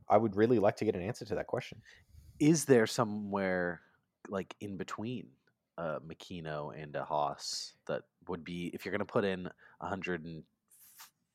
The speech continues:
Speaker 2: a hundred thousand, hundred and five thousand U S dollars
Speaker 1: Mm-hmm.
Speaker 2: for a V M two or something, um, could you, you know, put in a little more and get a, uh,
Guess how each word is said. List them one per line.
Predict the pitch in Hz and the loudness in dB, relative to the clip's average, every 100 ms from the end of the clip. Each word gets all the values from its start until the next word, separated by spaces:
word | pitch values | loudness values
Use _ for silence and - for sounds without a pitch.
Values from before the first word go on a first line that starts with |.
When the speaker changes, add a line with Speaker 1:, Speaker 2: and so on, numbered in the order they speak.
| _ _ _ | _ _ _
Speaker 2:
a | - | -10
hundred | 92 82 | -10 -4
thousand, | 80 78 82 | 0 0 0
hundred | 80 76 | -8 -12
and | 76 | -8
five | - 73 - | -2 -2 -2
thousand | 76 69 69 69 _ - | -4 -4 -6 -16 _ -12
U | 78 71 | -6 -6
S | - - | -6 -8
dollars | - 80 65 58 - - - | 0 0 0 -6 -8 -12 -8
Speaker 1:
Mm-hmm. | 92 80 95 82 - | -6 -6 -8 -10 -8
Speaker 2:
for | 80 | -8
a | 76 | -8
V | 90 80 76 | -6 -2 -2
M | 71 | -4
two | - 95 90 | -10 -8 -6
or | 64 | -6
something, | - 65 73 82 - _ _ _ _ _ _ _ _ 92 | -10 -12 -10 -12 -14 _ _ _ _ _ _ _ _ 0
um, | 87 80 78 73 71 69 _ _ _ - | 2 2 0 -4 -12 -18 _ _ _ -12
could | 80 | -10
you, | 85 85 80 _ _ _ _ _ _ _ _ _ _ _ | -6 -8 -10 _ _ _ _ _ _ _ _ _ _ _
you | 147 | -12
know, | - - - | -12 -12 -8
put | 156 | -6
in | 87 | -4
a | 87 | -2
little | 92 107 | 2 2
more | 131 175 101 - - - | 4 4 4 0 -14 -16
and | 85 | -8
get | 87 87 - 90 | -4 -4 -4 -4
a, | 90 87 90 85 - | -2 -2 -4 -8 -2
uh, | 90 87 | 2 2